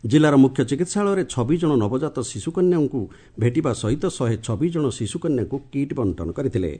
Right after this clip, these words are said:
ସେଠାରେ ଉପସ୍ଥିତ ଥିବା ଶିଶୁକନ୍ୟାମାନଙ୍କର ପିତାମାତାଙ୍କୁ ଅଭିନନ୍ଦନ ଜଣାଇଥିଲେ। ସମ୍ବଲପୁର ଜିଲ୍ଲାରେ ପ୍ରତି ଏକ ହଜାର ପୁରୁଷରେ ଏକ ହଜାର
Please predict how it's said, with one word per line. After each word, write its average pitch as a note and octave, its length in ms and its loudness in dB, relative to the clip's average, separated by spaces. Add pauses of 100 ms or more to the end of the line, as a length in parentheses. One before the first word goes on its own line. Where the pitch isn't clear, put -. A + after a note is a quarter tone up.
(380)
ସେଠାରେ D#3 300 4
ଉପସ୍ଥିତ G#3 420 0
ଥିବା F3 280 0
ଶିଶୁକନ୍ୟାମାନଙ୍କର D#3+ 760 0
ପିତାମାତାଙ୍କୁ C3+ 560 -2 (360)
ଅଭିନନ୍ଦନ B2+ 540 2
ଜଣାଇଥିଲେ। F#2+ 500 0 (840)
ସମ୍ବଲପୁର F3+ 420 4
ଜିଲ୍ଲାରେ G#3 320 0
ପ୍ରତି D3+ 320 0
ଏକ B2 140 2 (100)
ହଜାର F#3 240 -2
ପୁରୁଷରେ C3+ 380 -2 (100)
ଏକ - 160 -6
ହଜାର A2+ 300 -2